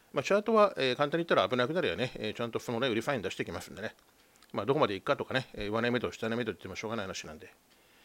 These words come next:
ね、えー、という感じで考えていくかどうかの問題じゃないかなと思いま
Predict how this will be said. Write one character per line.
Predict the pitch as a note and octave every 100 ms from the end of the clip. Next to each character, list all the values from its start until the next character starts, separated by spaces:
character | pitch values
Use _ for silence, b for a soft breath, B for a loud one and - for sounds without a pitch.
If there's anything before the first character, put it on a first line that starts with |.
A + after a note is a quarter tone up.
| b -
ね、 | B2 -
え | G#2+ G2 F#2+ F2+
ー、 |
と | C3+
い |
う | A#2+
感 | - B2 A#2
じ |
で | D3+
考 | C3+ A#2+
え | A2+
て | F#2
い |
く | F2
か | A#2
ど | G#2
う |
か | -
の | E2
問 | E2+ F2
題 | F2 F#2
じ |
ゃ | G#2
な | G2
い |
か | -
な | F#2+
と | - -
思 | F#2
い |
ま | E2+